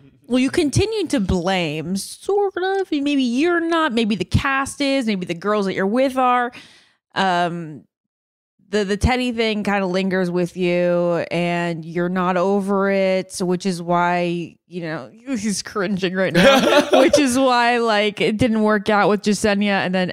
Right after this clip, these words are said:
Speaker 1: N C. But
Speaker 2: Yeah.
Speaker 1: was that true? Maybe that was
Speaker 2: Yeah.
Speaker 1: true in the moment.
Speaker 2: No, it was one thousand percent.
Speaker 1: It was true, yeah.
Speaker 2: Yeah.
Speaker 1: But then, like, in hindsight, you would also
Speaker 2: I
Speaker 1: could have
Speaker 2: mean
Speaker 1: just probably been like, "Yeah, but it's all, it's, like, it, it's, I'm thinking of her, but it's also just not you."
Speaker 2: Yes.
Speaker 1: Yeah.
Speaker 2: Yes,
Speaker 1: Yeah.
Speaker 2: absolutely.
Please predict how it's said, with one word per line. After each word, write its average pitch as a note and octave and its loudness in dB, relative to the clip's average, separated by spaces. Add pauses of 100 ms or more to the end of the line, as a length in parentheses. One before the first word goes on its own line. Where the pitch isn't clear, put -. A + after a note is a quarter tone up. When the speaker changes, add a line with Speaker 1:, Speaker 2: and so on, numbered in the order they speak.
Speaker 1:
N G3+ 0
C. G#3 0
But A3 4
Speaker 2:
Yeah. B3 4
Speaker 1:
was A#3+ 2
that C#4 0
true? E4+ 0
Maybe C#4 2
that B3+ 2
was A3 6
Speaker 2:
Yeah. A#3 4
Speaker 1:
true E4+ 0
in B3+ 2
the A#3 2
moment. G#3+ 2
Speaker 2:
No, B2+ 4
it D3+ 2
was B2 -4
one B2 -6
thousand G#2+ -8
percent. G3 2
Speaker 1:
It - 2
was F#3 0
true, A3 0
yeah. D#3+ 0
Speaker 2:
Yeah. E3 -6
Speaker 1:
But F#3+ -2
then, A3+ 0
like, G3 -2
in F3+ -2
hindsight, F3+ 0
you F#3 2
would F3+ 0
also A#3+ 4
Speaker 2:
I - 6
Speaker 1:
could B3+ 2
have C#4 6
Speaker 2:
mean G#3+ -2
Speaker 1:
just G#3 -2
probably F#3+ 2
been F#3 0
like, F3+ 0
"Yeah, B3 2
but G#3+ 0
it's G#3 -2
all, A#3 4
it's, A3 -4
like, A3 -4
it, G#3+ -2
it's, A#3 -2
I'm G#3+ -2
thinking C#4 -2
of B3 -2
her, C4+ 0
but A3 -2
it's F3+ -2
also F3 0
just D#3 -6
not C#3+ 0
you." C#3+ 0 (320)
Speaker 2:
Yes. G3+ -2
Speaker 1:
Yeah. - -4 (120)
Speaker 2:
Yes, F#3+ 0
Speaker 1:
Yeah. D#3 -2
Speaker 2:
absolutely. D#3+ 2